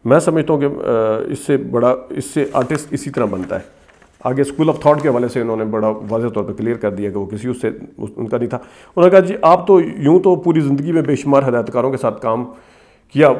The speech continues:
बताइए कि सबसे मुश्किल हिदायतकार कौन है?" उन्होंने कहा, "कोई इंसान मुश्किल नहीं होता, आप ये कह सकते हैं कि इन बहुत सौ में बेहतर कौन था।" तो मेरे बहुत से हिदायतकार थे, अ, उनमें अशफाक मलिक जो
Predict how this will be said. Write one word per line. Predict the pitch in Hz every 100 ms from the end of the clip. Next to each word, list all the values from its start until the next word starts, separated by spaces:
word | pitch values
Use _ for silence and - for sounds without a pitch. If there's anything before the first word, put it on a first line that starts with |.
| - - 127
बताइए | 120 165 185
कि | 180
सबसे | - 165 165
मुश्किल | 127 - 190
हिदायतकार | 135 117 117 107
कौन | 110 110
है?" | 98
उन्होंने | - 95 -
कहा, | 214
"कोई | 208 214
इंसान | 196 185
मुश्किल | 151 131 202
नहीं | 185 170
होता, | 127 143 - -
आप | 143 147
ये | 147 190
कह | 160 123
सकते | 120 107 117
हैं | 107 101
कि | 135 - - _ _ _ _ -
इन | 160 156 107
बहुत | 131 175 160
सौ | - 147
में | 151 147 156 110
बेहतर | 131 143
कौन | 123 104 104
था।" |
तो | 98
मेरे | 123 147 165 165 160 - _ _ 127
बहुत | 117 156
से | 160
हिदायतकार | 135 127 110 117 113 117 120 -
थे, |
अ, | 113 - _ _ _ 101 107 -
उनमें | 131 131 131 135 - _ -
अशफाक | - 127 131
मलिक | 131 - 143
जो | 120 127